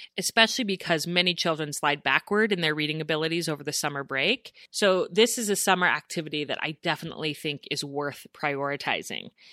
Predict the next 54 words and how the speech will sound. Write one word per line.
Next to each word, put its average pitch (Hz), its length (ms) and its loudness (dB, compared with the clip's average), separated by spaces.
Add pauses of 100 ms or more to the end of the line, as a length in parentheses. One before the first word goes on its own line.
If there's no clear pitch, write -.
(300)
You 196 120 0
can 190 140 2
get 185 180 2
twenty-five 190 460 4
dollars 165 340 4
off 156 200 0
per 165 140 -4
month 156 320 -2
for 170 100 -4
the 151 100 0
life 151 300 2
of 156 100 -12
the 160 80 -2
subscription 170 840 -2
with 160 180 -6
my 151 140 0
affiliate 147 520 0
code 147 300 -2
three 156 240 -6
in 139 140 -8
thirty, 214 540 -2
which 165 280 0
I 151 100 2
will 147 140 -2
link 147 220 -4
in 147 60 -8
the 135 80 -8
show 135 240 -2
notes. - 480 -4 (540)
And 165 220 -2
today 175 360 8
in 208 100 4
this 185 180 0
episode, 240 520 4
I'm 185 120 4
excited 170 460 2
to - 100 -4
introduce 160 540 -2
you 233 80 0
to 240 100 -2
Jansen 247 560 0 (340)
so - 140 -4
you 185 140 2
can 190 160 0
get 190 160 2
to 190 100 -4
know 175 160 2
the 170 160 0
amazing 170 480 2
mom 165 320 0
who 170 140 0
developed 165 480 0
Savvy 160 340 2
Reading 147 460 -2